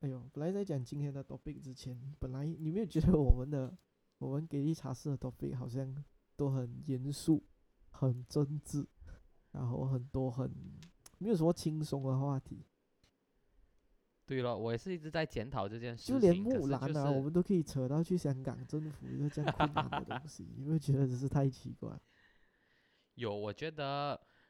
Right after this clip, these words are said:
Speaker 2: 我觉得是这样啦，因为我们现在目前的定位是中文 podcast 嘛，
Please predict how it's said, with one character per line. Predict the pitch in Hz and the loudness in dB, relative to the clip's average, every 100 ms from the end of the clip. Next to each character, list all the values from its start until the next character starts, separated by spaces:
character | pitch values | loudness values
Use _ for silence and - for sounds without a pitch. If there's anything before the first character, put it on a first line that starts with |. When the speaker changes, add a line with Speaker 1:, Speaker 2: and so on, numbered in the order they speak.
| _ _ _ | _ _ _
Speaker 2:
我 | 131 131 | -4 -4
觉 | 151 180 | -4 -4
得 | 160 131 139 143 | -2 0 0 -2
是 | - | -6
这 | 139 160 | -6 -6
样 | 143 | -4
啦， | 110 101 | -6 -6
因 | 170 | -6
为 | 185 | -4
我 | 123 | -4
们 | 107 | -6
现 | 123 | -8
在 | 143 | -8
目 | 143 | -4
前 | 143 117 | -2 -2
的 | 117 | -4
定 | - 123 123 | -6 -6 -6
位 | 113 117 | -6 -6
是 | - 117 107 | -8 -6 -6
中 | - 98 101 | -6 -8 -8
文 | 92 - | -14 -8
podcast | 120 101 110 87 95 | -8 -6 -8 -8 -10
嘛， | 90 85 | -14 -18